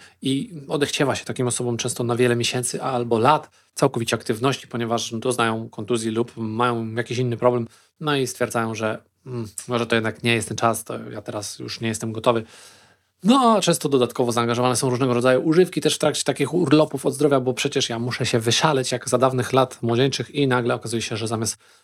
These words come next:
do sprawności to wracamy do miejsca, z którego rozpoczynaliśmy, zanim tak naprawdę wyruszyliśmy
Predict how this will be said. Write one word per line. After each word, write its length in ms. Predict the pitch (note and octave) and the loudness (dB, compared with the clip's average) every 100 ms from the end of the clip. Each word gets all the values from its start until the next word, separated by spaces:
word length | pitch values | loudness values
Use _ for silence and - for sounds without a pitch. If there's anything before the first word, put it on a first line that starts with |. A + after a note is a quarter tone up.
| _ C3 | _ -6
do 240 | A#2+ D#3 | 2 2
sprawności 480 | - C3+ C3+ - A#2+ | 2 -2 -2 -2 0
to 120 | B2 | 2
wracamy 460 | B2 A#2+ A#2+ A#2 A#2 | 2 2 0 0 0
do 280 | - F#3+ | 4 4
miejsca, 440 | D3+ C#3+ - B2+ B2+ | 2 -4 -2 0 0
z 120 | - | -2
którego 340 | - A#2 A#2+ | -2 -2 2
rozpoczynaliśmy, 720 | A#2+ C3 B2+ A#2+ B2+ A#2+ A#2 A2+ - - | 2 2 0 2 0 0 -4 -4 -12 -14
zanim 520 | A#2+ A#2 C#3 B2 A#2 | -8 0 0 0 -8
tak 180 | A2+ A#2 | -12 -10
naprawdę 300 | A2 A#2 A2 | -6 -4 -2
wyruszyliśmy 540 | A2+ - - C3 D3+ | -4 -4 -4 -4 -4